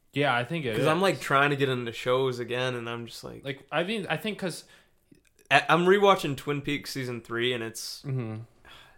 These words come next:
Speaker 2: it is really, like, really fucking good, but
Speaker 1: I
Speaker 2: it's
Speaker 1: can't, I can't get past, like, the first couple episodes of that show. I haven't been able to.
Speaker 2: You're insane, man. Get to s-, get to episode three.
Speaker 1: I know.
Speaker 2: Get to episode
Speaker 1: Yeah.
Speaker 2: three, and
Speaker 1: It's
Speaker 2: you'll
Speaker 1: just,
Speaker 2: be hooked.
Speaker 1: I'm,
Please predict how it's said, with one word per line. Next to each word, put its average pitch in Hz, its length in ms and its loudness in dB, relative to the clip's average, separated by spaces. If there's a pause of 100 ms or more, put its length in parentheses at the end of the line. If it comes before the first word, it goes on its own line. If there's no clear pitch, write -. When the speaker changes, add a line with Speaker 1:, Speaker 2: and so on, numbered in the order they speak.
(160)
Speaker 2:
it 143 100 -2
is 131 220 -4
really, 110 540 -8 (840)
like, 117 180 -20
really 123 360 -4
fucking 113 340 -12
good, 117 240 -4
but 123 100 -2
Speaker 1:
I 135 60 0
Speaker 2:
it's 135 80 -2
Speaker 1:
can't, 123 300 0
I 117 80 -6
can't 120 260 -6
get - 140 -12
past, 107 320 -4
like, 107 120 -10
the - 80 -20
first 101 380 -12
couple 98 220 -14
episodes 101 340 -16
of 101 60 -14
that - 100 -16
show. 104 300 -12 (120)
I 113 40 -14
haven't 101 180 -14
been 95 100 -16
able 92 200 -16
to. - 160 -20 (460)
Speaker 2:
You're 123 240 -2
insane, 113 500 -10
man. 117 220 -12
Get 131 160 -8
to 139 60 -4
s-, - 160 -10
get 170 300 0
to 196 80 4
episode 151 480 2
three. 131 500 2 (320)
Speaker 1:
I 143 260 -2
know. 131 320 2
Speaker 2:
Get 180 220 6
to 220 180 6
episode 170 520 6
Speaker 1:
Yeah. 117 220 0
Speaker 2:
three, 131 460 0
and - 80 -10 (140)
Speaker 1:
It's 131 140 -2
Speaker 2:
you'll - 80 4
Speaker 1:
just, 120 100 4
Speaker 2:
be 117 100 0
hooked. 104 340 -10
Speaker 1:
I'm, 175 180 4